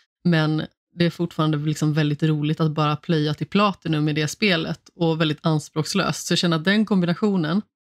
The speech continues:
har funkat väldigt fint. Och sen så kommer ju Diablo fyra imorgon,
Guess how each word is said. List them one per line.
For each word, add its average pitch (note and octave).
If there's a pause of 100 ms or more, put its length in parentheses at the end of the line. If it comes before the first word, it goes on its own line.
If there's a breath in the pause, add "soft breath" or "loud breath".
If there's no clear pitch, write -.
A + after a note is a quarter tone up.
(160)
har -
funkat E3
väldigt D3
fint. - (500)
Och F3+
sen F#3
så F3+
kommer E3+
ju D#3+
Diablo D3+
fyra F3
imorgon, E3